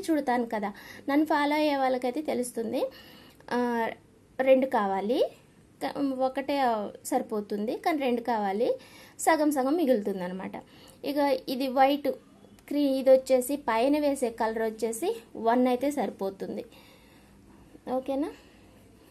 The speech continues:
ఇంకంతే నేను ఆ డిజైన్ చూపిస్తాను. ఆ, ప్రైస్, ప్రైస్ విషయానికి వస్తే ఫైవ్ హండ్రెడ్ to,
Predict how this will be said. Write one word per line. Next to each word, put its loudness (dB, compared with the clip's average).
ఇంకంతే -4
నేను 0
ఆ -6
డిజైన్ -2
చూపిస్తాను. -8
ఆ, -2
ప్రైస్, 2
ప్రైస్ 2
విషయానికి 0
వస్తే 0
ఫైవ్ 4
హండ్రెడ్ 2
to, 2